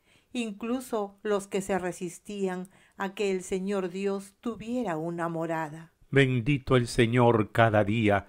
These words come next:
Speaker 2: Dios lleva nuestras cargas. Es nuestra salvación. Nuestro Dios es un Dios que salva. El Señor Dios nos hace escapar de la muerte.
Speaker 1: Dios aplasta las cabezas de sus enemigos,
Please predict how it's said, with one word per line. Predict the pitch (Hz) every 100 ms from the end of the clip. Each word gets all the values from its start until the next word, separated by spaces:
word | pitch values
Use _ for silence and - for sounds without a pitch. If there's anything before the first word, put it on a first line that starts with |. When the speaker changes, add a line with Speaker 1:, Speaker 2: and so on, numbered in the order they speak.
| _ _ _ -
Speaker 2:
Dios | 147 170 151
lleva | 131 147 117 101
nuestras | 98 101 - 101 104
cargas. | - 110 110 101 90 87 - - _ _ _ -
Es | 160 165
nuestra | 160 170 - - 113 101
salvación. | - 101 104 98 98 - 101 104 98 90 _ _ _ _ _ -
Nuestro | 98 113 117 120
Dios | 123 135 120
es | 120 -
un | 113 110
Dios | 110 127 120
que | -
salva. | 107 - 113 92 73 64 - _ _ _ _ -
El | 95 110
Señor | 120 113 127 101
Dios | 117 123 117 - - _ _ _ _
nos | - 69 - -
hace | 131 117 123 117
escapar | 110 - 107 104 131 147 104
de | 110
la | 95
muerte. | 92 87 85 - - 65 67 - -
Speaker 1:
Dios | 214 269 294 -
aplasta | - 220 220 226 233 233 208
las | 190 185 185
cabezas | 190 185 196 196 165
de | 165 165
sus | 185 175
enemigos, | 170 175 170 165 160 170 -